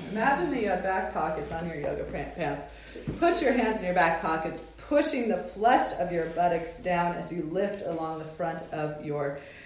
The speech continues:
Speaker 2: hip points.
Speaker 1: Mm-hmm.
Speaker 2: Knees and thighs, tops of the feet ground. Roll your shoulders back. Again, get that sense of lightness across your heart.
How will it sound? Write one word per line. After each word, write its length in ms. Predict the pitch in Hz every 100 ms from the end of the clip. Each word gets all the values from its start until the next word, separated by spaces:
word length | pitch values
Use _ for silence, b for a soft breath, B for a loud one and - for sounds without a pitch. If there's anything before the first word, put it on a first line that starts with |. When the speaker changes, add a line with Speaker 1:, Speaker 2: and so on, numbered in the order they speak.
| B B
Speaker 2:
hip 260 | 302 277 -
points. 480 | 180 156 - - 208
Speaker 1:
Mm-hmm. 760 | - 127 - - - - 202
Speaker 2:
Knees 380 | 208 220 226 233
and 280 | 180 170 170
thighs, 580 | 196 196 190 185 180 -
tops 380 | 196 180 180 175
of 80 |
the 80 | 160
feet 320 | 165 156 151
ground. 520 | 147 139 139 - - - B B B - 170
Roll 300 | 185 196 208
your 200 | 196 190
shoulders 460 | - 170 165 160
back. 380 | - 143 139 143
Again, 420 | 160 170 165 160
get 260 | 160 156 -
that 220 | 170 -
sense 480 | - - 175 175 -
of 480 | 160 147 143 151 151
lightness 640 | 156 175 175 147 139 -
across 480 | 143 - 151 147 139
your 160 | 135 123
heart. 360 | 135 123 -